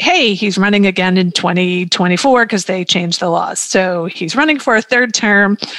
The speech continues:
You've got this great Obama book. It's selling really well. Now's the time maybe to bring that out on audio.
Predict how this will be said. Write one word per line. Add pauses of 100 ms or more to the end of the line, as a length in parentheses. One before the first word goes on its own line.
(220)
You've
got
this
great
Obama
book.
It's
selling
really
well. (300)
Now's
the
time
maybe
to
bring
that
out
on
audio.